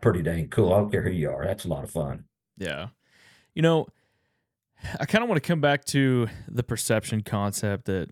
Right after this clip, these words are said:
Speaker 2: or not concept, but just the perception side of things that we've started this conversation out. Where do y'all feel like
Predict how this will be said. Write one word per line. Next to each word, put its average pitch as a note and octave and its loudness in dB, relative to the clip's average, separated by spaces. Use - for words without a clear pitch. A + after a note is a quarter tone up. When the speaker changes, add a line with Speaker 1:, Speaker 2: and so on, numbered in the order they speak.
Speaker 2:
or A#2 -4
not G#2 -4
concept, G#2+ -6
but G#2 -12
just A2+ -6
the - -20
perception A#2+ -2
side G2 -2
of F2+ -6
things G2 -2
that G2 -2
we've F#2+ -4
started A#2+ 0
this G2 -6
conversation G2+ -4
out. E2+ -6
Where D#3 2
do B2 4
y'all A2+ 4
feel G#2+ -2
like F#2 -4